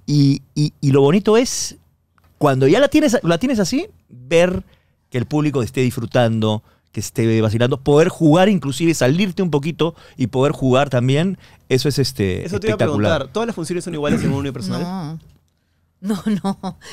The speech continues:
Speaker 3: Además, yo necesito espacios de juegos. En cualquier cosa que haga, necesito dónde está mi, mi partecita que puedo abrir la reja y salirme y volver.
Speaker 1: Ujú.
Speaker 3: Este, entonces, esos momentos eran como, "Ay, qué rico que hay este,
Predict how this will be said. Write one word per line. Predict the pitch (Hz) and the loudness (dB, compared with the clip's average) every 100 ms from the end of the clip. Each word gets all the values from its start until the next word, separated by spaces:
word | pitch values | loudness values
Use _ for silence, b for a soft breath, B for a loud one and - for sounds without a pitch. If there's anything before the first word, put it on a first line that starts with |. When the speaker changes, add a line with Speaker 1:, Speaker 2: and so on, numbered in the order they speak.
| B | B
Speaker 3:
Además, | 165 190 208 | -4 -2 -2
yo | 214 | -2
necesito | 220 190 196 170 | -4 -8 -10 -10
espacios | - - 185 196 | -8 -6 -6 -6
de | 170 | -10
juegos. | 147 165 160 170 | -8 -8 -8 -8
En | 156 156 | -8 -8
cualquier | 147 156 190 | -8 -10 -10
cosa | 196 202 | -10 -8
que | 180 | -6
haga, | 175 190 | -6 -6
necesito | 170 143 147 160 175 | -8 -12 -12 -10 -10
dónde | 170 185 180 | -10 -10 -12
está | - 175 | -10 -10
mi, | 160 165 156 143 135 - _ _ _ | -8 -10 -10 -12 -14 -18 _ _ _
mi | 160 151 139 156 139 | -14 -14 -14 -18 -18
partecita | 143 165 - 190 | -16 -14 -10 -8
que | 165 | -6
puedo | 170 | -6
abrir | 170 175 | -6 -6
la | 165 | -6
reja | 165 185 | -8 -10
y | |
salirme | 160 147 156 160 165 175 | -10 -8 -8 -8 -10 -10
y | 151 | -12
volver. | 139 131 139 - _ | -12 -12 -12 -16 _
Speaker 1:
Ujú. | 151 131 139 139 | 0 2 4 2
Speaker 3:
Este, | 147 - - 143 135 135 131 131 143 - | -4 -12 -12 -10 -8 -8 -8 -10 -12 -16
entonces, | 160 160 180 180 180 | -14 -10 -10 -10 -10
esos | 175 | -10
momentos | 185 170 170 170 170 | -8 -10 -10 -12 -12
eran | 156 170 | -12 -10
como, | 156 | -10
"Ay, | 165 165 - | -10 -10 -12
qué | |
rico | 170 160 156 151 | -12 -12 -14 -16
que | 143 | -14
hay | 147 | -14
este, | 151 - 151 | -14 -14 -18